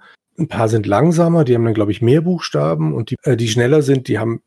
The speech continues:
weniger Buchstaben drüber, aber du musst dich dann halt entscheiden, was tippst du jetzt zuerst, wie machst du das? Und dann kommst du dann natürlich ins Rudern.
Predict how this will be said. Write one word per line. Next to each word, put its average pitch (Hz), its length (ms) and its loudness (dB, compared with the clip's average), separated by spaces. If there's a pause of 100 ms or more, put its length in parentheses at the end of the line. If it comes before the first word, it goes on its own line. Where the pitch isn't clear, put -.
(100)
weniger 151 400 2
Buchstaben 156 480 0
drüber, 147 200 2
aber 127 100 0
du 123 60 4
musst 127 160 -2
dich 131 80 -4
dann 123 180 -2
halt 127 120 0
entscheiden, 147 380 2
was 110 120 -2
tippst - 240 -4
du 131 40 6
jetzt 131 220 -2
zuerst, 143 400 0
wie 139 260 0
machst 147 480 -6
du 175 60 2
das? 175 180 -2
Und 131 120 -4
dann 131 100 2
kommst - 240 -4
du 131 60 0
dann 131 60 2
natürlich 131 280 0
ins 123 200 0
Rudern. 190 500 0